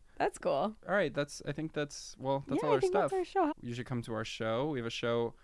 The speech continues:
Speaker 2: April thirteenth at the Bell House.
Speaker 1: Yeah.
Speaker 2: And, you know.
Speaker 1: Oh, yeah.
Speaker 2: You guys gotta get tickets.
Speaker 1: We, <laughs> yeah.
Speaker 2: Basically.
Speaker 1: Yeah.
Speaker 2: Um, and you should follow us on
Speaker 1: Please.
Speaker 2: Instagram.
Speaker 1: We said, "Please,
Speaker 2: Yeah,
Speaker 1: would you
Speaker 2: please.
Speaker 1: come?"
Speaker 2: Yeah.
Speaker 1: Yeah.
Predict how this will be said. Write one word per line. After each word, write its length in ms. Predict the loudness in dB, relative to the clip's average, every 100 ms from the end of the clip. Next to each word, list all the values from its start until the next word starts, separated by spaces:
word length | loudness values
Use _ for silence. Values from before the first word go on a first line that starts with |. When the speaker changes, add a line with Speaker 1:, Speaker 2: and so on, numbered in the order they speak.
| -20 -20 -8 -4
Speaker 2:
April 280 | 0 2
thirteenth 640 | 2 0 -2 -2 -2 -2 -2
at 160 | -2
the 80 | -2
Bell 220 | -4 -2
House. 260 | 2 2 2
Speaker 1:
Yeah. 520 | 0 0 0 0 -2 -4 -10
Speaker 2:
And, 320 | -8 -4 -2
you 80 | -2
know. 200 | -4 -8 -12 -6
Speaker 1:
Oh, 120 | -4 -2
yeah. 320 | -2 -2 -6 -10 -18 -10
Speaker 2:
You 160 | -6 -4
guys 260 | -2 -4
gotta 280 | -4 -6 -6
get 220 | -8 -12
tickets. 440 | -14 -14 -14 -8 -2
Speaker 1:
We, 140 | 0
<laughs> 220 | 0 4
yeah. 260 | 6 4 2 -8 -10
Speaker 2:
Basically. 600 | -8 -8 -10 -8 -8 -6
Speaker 1:
Yeah. 140 | -8 -10 -16 -20 -4
Speaker 2:
Um, 600 | 0 2 2 0 -4 -8 -14 -20 -16 -6
and 380 | -2 0 0
you 60 | -2
should 140 | -2
follow 340 | 0 4 8 8
us 120 | 8
on 80 | 6
Speaker 1:
Please. 320 | 4 4 4
Speaker 2:
Instagram. 500 | 4 2 0 -2 -6 -8 -20 -20 -8
Speaker 1:
We 100 | -4
said, 260 | 0 -2 -2
"Please, 460 | -8 -4 -2 -2 -2
Speaker 2:
Yeah, 140 | -2 -2
Speaker 1:
would 120 | 0
you 60 | 0
Speaker 2:
please. 120 | 0 -2
Speaker 1:
come?" 360 | 0 -2 -4
Speaker 2:
Yeah. 180 | -8 -6
Speaker 1:
Yeah. 220 | -2 -2